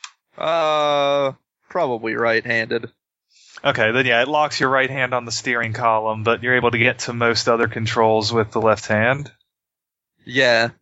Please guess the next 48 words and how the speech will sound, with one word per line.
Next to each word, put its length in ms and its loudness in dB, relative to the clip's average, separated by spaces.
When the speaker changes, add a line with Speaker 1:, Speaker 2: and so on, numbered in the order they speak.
Speaker 1:
Basically, 680 -2
yeah, 160 2
as 260 -6
long 140 2
as 80 -2
he 60 -8
can 100 -2
have 140 0
one, 240 0
as 80 -10
long 100 2
as 80 -2
he 80 -10
can 120 -2
have 120 0
one 240 0
hand 400 2
on 100 2
the 60 -8
steering 320 -6
column 400 -2
and 80 -18
move 200 -6
as 100 -8
a 160 -4
reasonably, 1080 0
depending 320 0
on 60 0
how 60 0
much 200 -4
time 240 0
they 100 2
have 140 0
before 240 -4
they 100 2
hit 180 2
their 120 2
eventual 360 -4
destination, 720 0
he 160 -10
may 140 0
need 160 -8
someone 220 -2
else 180 -8
to 140 -2
land 400 2
it, 300 2
but 240 2